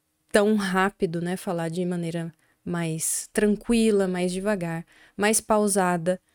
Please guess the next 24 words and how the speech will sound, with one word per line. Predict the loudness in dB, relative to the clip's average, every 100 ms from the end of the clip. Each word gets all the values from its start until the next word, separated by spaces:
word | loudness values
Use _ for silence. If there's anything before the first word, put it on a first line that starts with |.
| _ _
pra | -6
pessoa | -2 -4 -2 -4
conseguir | -2 -4 -4 -2
entender | -2 -2 -2 -2
o | -4
que | -6
você | -10 -10
tá | -12
falando. | -8 -4 -4 -4 -6 -8 -14 -20 -20 -20 _
Cuidar | 0 2 4 4 2
do | 0
vocabulário. | -2 -2 -2 0 2 2 2 0 -4 -4
Então, | -2 0 2
quando | 4
a | 4
gente | 2 0
tá | 0 -2 -2 _
produzindo | 2 4 4 2 4 4 2
a |
informação, | 0 0 -2 -2 -2 -2
a |
gente | -2 -2 -2
tem | -2 -4
controle | 0 0 0 -2 2 4 4 2 0